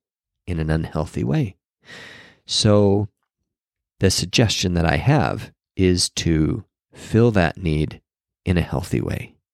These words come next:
It may be regular love notes. It may be a genuine compliment about the way, let's say, your husband, um, I don't know, uh,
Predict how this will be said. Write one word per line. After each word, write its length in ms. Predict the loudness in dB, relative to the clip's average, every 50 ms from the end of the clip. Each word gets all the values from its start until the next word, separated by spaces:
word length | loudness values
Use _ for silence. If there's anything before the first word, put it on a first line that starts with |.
| _ -20 -20 -20 -18 -10 -4
It 120 | -4 -4
may 240 | 0 2 2 2 2
be 460 | 4 4 4 4 4 2 0 -2 -8 -12 _
regular 420 | 0 2 4 4 4 4 4 4 4
love 260 | 4 4 2 0 -2
notes. 440 | -4 -4 -6 -6 -6 -6 -6 -6 -6 _ _ _ _ _ _
It 180 | -4 -4 -4 -2
may 300 | -2 0 2 2 2 2
be 520 | 2 2 2 2 4 4 4 2 0 -2 _ _ _ _ _ -20 -16 -8 -8
a 80 | -8 -8 -8 -6
genuine 500 | 0 2 2 4 4 4 2 2 0 0
compliment 680 | -2 0 0 0 0 0 -2 0 0 0 -2 -2 -8 -10 -8
about 340 | -4 0 0 0 0 0 -2
the 100 | -2 0
way, 480 | 2 4 4 4 2 2 0 -2 -4 -6 _ -20 -20 -20 -18 -10 -6
let's 180 | -6 -4 -2 0
say, 140 | 2 2 4
your 180 | 4 4 2
husband, 640 | 2 2 2 2 2 0 -2 -4 -6 -6 -6 -12 -14 -16 _ _ _ _ _ _ _ -6 -4
um, 580 | -2 0 0 0 -2 -4 -6 -8 -8 -10 -12 _ _ _ _ _ _ _ _ _ _ _ _ _ _ _ _ -10 -10 -10 -10 _ _ _ _ _ _ -6
I 180 | -2 2 4 4
don't 180 | 4 4 4
know, 320 | 2 2 2 2 0 -2 -6 _ _ -10 -8
uh, 680 | -6 -6 -6 -6 -6 -6 -6 -6 -8 -8 -8 -8 -10